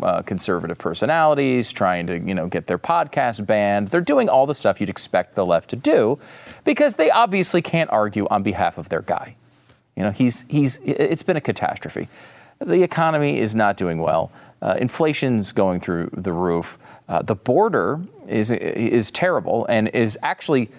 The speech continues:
Biden's lowest level of popularity or, or, or, uh, support is on the border, which I don't even know, that doesn't even dominate the news right now. Afghanistan was a catastrophe, and on and on and on and on. "I'm gonna end the virus. I'm not gonna shut down this country. I'm gonna shut down the virus." Oh, okay.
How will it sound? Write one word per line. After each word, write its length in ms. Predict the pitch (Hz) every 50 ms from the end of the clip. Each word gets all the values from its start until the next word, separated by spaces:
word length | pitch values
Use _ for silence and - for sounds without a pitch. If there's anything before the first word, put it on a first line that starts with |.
| - - -
Biden's 480 | 101 135 151 160 147 135 120 104 - - - - _ _ _ -
lowest 800 | - 107 - - 123 127 135 147 165 208 220 208 202 175 - -
level 380 | 139 147 160 147 120 101 101
of 80 | 101 -
popularity 720 | - 117 110 110 - 110 104 104 104 98 92 90 90 78
or, 120 | 76 101 - - 98
or, 80 | 101
or, 340 | - - 107 101 95 90 87
uh, 60 | 82
support 500 | 82 - - 95 - - 151 135 104 85
is 140 | 80 101 -
on 160 | 104 107 104
the 40 | 101
border, 480 | 95 - 147 202 277 294 160 120 69 80
which 260 | 95 113 120 - - - - - - - - -
I 80 | - -
don't 120 | - -
even 180 | 131 117 120 117
know, 280 | 120 123 120 120 117 98
that 120 | - 170
doesn't 160 | 185 240 214
even 160 | 185 156 135 117
dominate 340 | 131 139 165 165 151 135
the 80 | - 110
news 280 | 123 190 302 285 165 -
right 160 | 101 76 87
now. 180 | 85 78 85 - - - - -
Afghanistan 880 | - 139 135 - - 139 147 175 202 233 214 - - 160 147 160 180 170
was 140 | 139 117 -
a 60 | 107
catastrophe, 760 | - - 107 - 101 92 87 90 - - 95 - 107 110 110 - - - - -
and 140 | 269 285 311
on 180 | 294 302 302
and 80 | 269 190
on 160 | 165 170 170
and 80 | 151 135
on 140 | 131 135
and 80 | 135 156
on. 100 | 143 107 -
"I'm 100 | - 107
gonna 160 | 101 101 95
end 320 | - - 101 104 104 101 90
the 140 | 90 101 90
virus. 560 | 87 95 92 92 90 90 85 85 - - -
I'm 80 | 101
not 100 | 120 170
gonna 160 | - 110 - -
shut 300 | - - 104 107 - -
down 180 | - - 110
this 160 | 90 - -
country. 320 | - - 190 214 - 180 165
I'm 140 | - 185 175
gonna 200 | - - - -
shut 320 | - - - 160 - _ -
down 180 | - 170 165
the 80 | 117 -
virus." 500 | - 110 - 107 - - - - - - -
Oh, 320 | 123 139 156 147 117 113
okay. 320 | 120 117 - 101 95 90